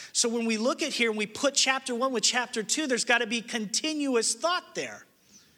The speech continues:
Let's back up, go back to chapter number one. He talks here about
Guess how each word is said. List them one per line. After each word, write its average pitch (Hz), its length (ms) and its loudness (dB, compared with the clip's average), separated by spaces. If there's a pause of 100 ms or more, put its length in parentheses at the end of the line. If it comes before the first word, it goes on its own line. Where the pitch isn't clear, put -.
(540)
Let's 233 200 0
back 247 280 0
up, 190 200 0
go 190 100 -2
back 190 220 0
to 175 80 -10
chapter 170 400 -2
number 147 240 -8
one. 160 420 -6 (2250)
He 214 140 -2
talks - 260 4
here 220 160 0
about 196 720 2